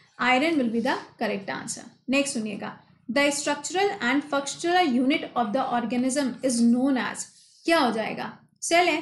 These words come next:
Smallest unit भी यही होती है। ओके, अब cell मिलके क्या बनता है? Tissue,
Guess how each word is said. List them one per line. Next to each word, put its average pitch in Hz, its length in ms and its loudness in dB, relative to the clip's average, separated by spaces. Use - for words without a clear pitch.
Smallest 285 400 -2
unit 311 280 -2
भी 339 120 2
यही 311 140 0
होती 285 320 0
है। 247 120 -2
ओके, 277 220 0
अब 269 100 0
cell 320 280 0
मिलके 330 260 -2
क्या 320 160 -2
बनता 320 200 0
है? 320 100 0
Tissue, 214 300 -4